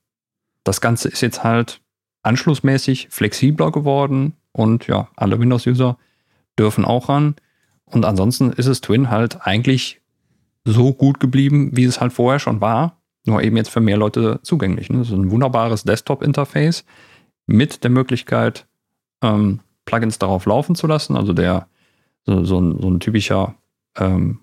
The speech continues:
U A D-Prozessor ist da drin, ein Duo. Das dürfte, denke ich, für die meisten kleineren Aufgaben ausreichen. Und ansonsten haben wir hinten dran zwei Combo-Buchsen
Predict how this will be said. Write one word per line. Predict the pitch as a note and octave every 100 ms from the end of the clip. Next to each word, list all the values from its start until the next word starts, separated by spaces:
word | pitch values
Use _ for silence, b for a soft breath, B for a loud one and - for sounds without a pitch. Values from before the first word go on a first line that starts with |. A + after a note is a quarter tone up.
| -
U | A2
A |
D-Prozessor | G#2 B2+ C#3+ - - -
ist | -
da | B2
drin, | B2+ A#2+
ein | G2 G2 G#2
Duo. | A#2+ D3 G3 - _ _ _ _ _ _ _ _
Das | F#2+ F#2 -
dürfte, | - B2 -
denke | G2+ G#2
ich, | -
für | G#2
die | F2
meisten | F2 G#2 - A2 G2+
kleineren | G2+ G#2+ A2 G2+
Aufgaben | G#2 - F#2+ F#2+ F#2
ausreichen. | A2+ C#3 D3 D3+ D3 E3 E3 - _ _ _ _ _ _ _
Und | B2+ A#2 A#2+ A2
ansonsten | A2+ G#2 B2+ A2+
haben |
wir | G#2+
hinten | G#2 A2 A2+
dran | G2 G2 G2 F#2
zwei | -
Combo-Buchsen | F2 D#3+ E3+ D3+ C#3 - D3+ C#3+ C#3